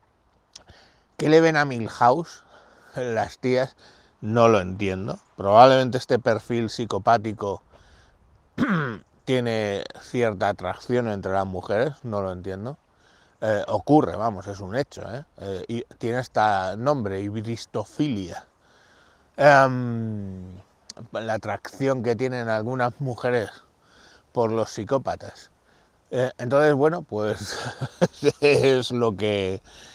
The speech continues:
es lo que hay, ¿no? Eh, pero claro, la duda es esa, ¿no? ¿Cómo dura en estos tiempos este tío tanto en la, en la movida esta de, eh,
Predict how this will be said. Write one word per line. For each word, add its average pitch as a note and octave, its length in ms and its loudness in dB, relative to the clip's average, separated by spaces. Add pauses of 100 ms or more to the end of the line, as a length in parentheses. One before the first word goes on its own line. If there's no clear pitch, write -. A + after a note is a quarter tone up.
(100)
es B2+ 180 4
lo C3 220 6
que G#2+ 180 4
hay, C3 240 8
¿no? A#2 160 -8 (720)
Eh, E2+ 960 2 (840)
pero B2+ 220 6
claro, E3+ 240 8
la A#2 140 6
duda D3 220 8
es B2 80 -4
esa, C#3+ 260 -2
¿no? C3+ 180 -6
¿Cómo C3 320 0
dura C#3 480 4 (100)
en A2+ 140 -8
estos C3 380 -6
tiempos B2+ 540 -2
este A#2 260 -4
tío A#2+ 260 0
tanto A2+ 560 -4 (460)
en G2 300 -6
la, D#2+ 680 -4 (120)
en G2 300 -10
la D#2 380 -6
movida F2+ 540 -6
esta E2+ 300 -14
de, D#2+ 240 -18 (1400)
eh, F2 540 -8